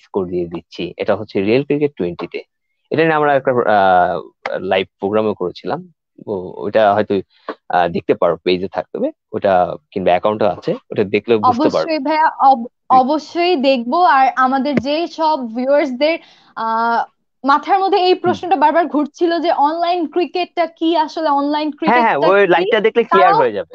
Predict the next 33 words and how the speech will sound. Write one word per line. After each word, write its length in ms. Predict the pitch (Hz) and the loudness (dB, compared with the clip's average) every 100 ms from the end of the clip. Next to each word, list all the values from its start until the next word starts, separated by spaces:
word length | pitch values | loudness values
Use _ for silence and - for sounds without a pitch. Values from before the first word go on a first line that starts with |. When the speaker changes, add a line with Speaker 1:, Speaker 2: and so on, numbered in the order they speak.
| - | -4
Speaker 2:
তারাও, 640 | 311 330 359 466 427 - | 0 2 2 0 -4 -6
হ্যাঁ, 240 | 285 247 226 | -4 -2 -2
ল-, 320 | 240 247 240 | 0 0 0
তারাও 360 | 311 294 349 370 | 0 2 2 2
লাইভটা 240 | 262 311 | 2 2
Speaker 1:
হ্যাঁ। 100 | 302 | 0
Speaker 2:
দেখলে 360 | 247 269 320 427 605 _ | -2 -6 -8 -8 -8 _
share, 440 | _ 302 269 240 | _ -2 0 -2
মানে 280 | 233 226 226 220 | -4 -6 -6 -4
জিনিসটা 280 | 262 285 339 | -4 -2 0
ক্লিয়ার 260 | - - | 2 4
Speaker 1:
পুরোটা 100 | 277 | 2
ক্লিয়ার 300 | - 302 113 | 0 0 2
Speaker 2:
করতে 140 | 104 - | 4 2
Speaker 1:
হয়ে 120 | 95 | -2
Speaker 2:
পারবে। 80 | - | -10
Speaker 1:
যাবে। 720 | - _ _ _ _ _ 233 | -14 _ _ _ _ _ -6
Speaker 2:
জি 100 | 254 | -2
ভাইয়া। 300 | 240 269 320 | 2 2 0
Speaker 1:
হ্যাঁ, 120 | - | -4
হ্যাঁ। 0 | - _ _ | -12 _ _
Speaker 2:
আর 580 | - 247 254 262 262 262 - | -4 0 2 2 2 0 -2
Speaker 1:
হুম। 80 | - _ | -14 _
Speaker 2:
আমি 340 | 269 311 - - | -2 0 -4 -2
আসলে 460 | 311 - 392 381 | -2 -2 0 2
এমনি 340 | - 320 330 381 | 2 0 0 -2
এমনি 200 | 370 349 | -2 0
বলিনি 560 | 254 302 370 392 415 | 2 2 0 -2 0
যে 80 | 370 | 2
আমাদের 400 | 320 302 302 330 | 2 0 -2 -2
আজকের 580 | 285 349 - - 392 381 | 0 -2 -2 -2 0 0
বিশেষ 500 | 262 320 381 403 - | 2 0 0 -2 -2
অতিথি, 680 | 302 - 359 - 381 415 | -4 0 -2 0 -2 -2